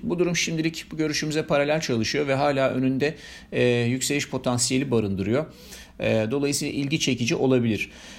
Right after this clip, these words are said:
E, böyle durumlarda genelde E T F'lerle ilgili sorular geliyor. Zaten gelmişti. E, onlara kısa bir cevap vermiş olayım bu noktada.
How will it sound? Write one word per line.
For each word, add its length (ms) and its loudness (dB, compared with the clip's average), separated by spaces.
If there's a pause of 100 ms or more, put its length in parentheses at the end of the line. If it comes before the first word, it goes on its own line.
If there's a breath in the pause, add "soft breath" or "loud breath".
(240 loud breath)
E, 560 2 (200)
böyle 240 4
durumlarda 480 0
genelde 360 0 (140)
E 60 -4
T 180 -2
F'lerle 340 0
ilgili 240 -2
sorular 460 2
geliyor. 520 2
Zaten 400 0
gelmişti. 680 0 (120)
E, 160 0
onlara 400 0
kısa 280 0
bir 60 0
cevap 400 2
vermiş 340 0
olayım 440 0
bu 240 -2
noktada. 560 0